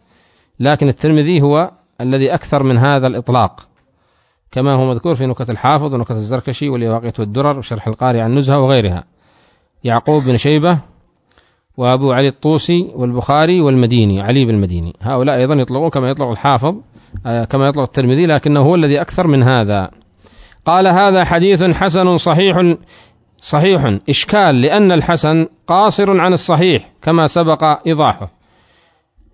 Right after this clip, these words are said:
ففي الجمع بينهما في حديث واحد جمع بين نفي القصور وإثباته. وجوابه، الآن هذا إشكال، يقول: "كيف حسن صحيح؟" هذا إشكال، الجمع بينهما، فكيف نخرج كلام الترمذي؟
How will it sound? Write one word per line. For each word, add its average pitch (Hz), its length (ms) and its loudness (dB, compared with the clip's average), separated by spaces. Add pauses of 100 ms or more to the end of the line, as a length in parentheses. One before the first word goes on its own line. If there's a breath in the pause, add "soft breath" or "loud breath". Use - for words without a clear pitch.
(640)
ففي 151 160 0
الجمع 196 360 2
بينهما 190 560 4
في 165 140 0
حديث 170 300 2
واحد 170 560 2
جمع 175 420 2
بين 151 320 2
نفي 170 220 2
القصور 165 520 0
وإثباته. 151 840 2 (540 soft breath)
وجوابه، 160 840 2 (320)
الآن 139 240 0
هذا 165 240 0
إشكال، 139 360 -2
يقول: 120 200 -6
"كيف 190 300 0
حسن 151 300 -2
صحيح؟" 156 480 -2 (120)
هذا 170 160 2
إشكال، 113 420 -2 (460 soft breath)
الجمع 135 340 2
بينهما، 120 420 0
فكيف 156 340 0
نخرج 156 300 0
كلام 147 300 0
الترمذي؟ 131 560 0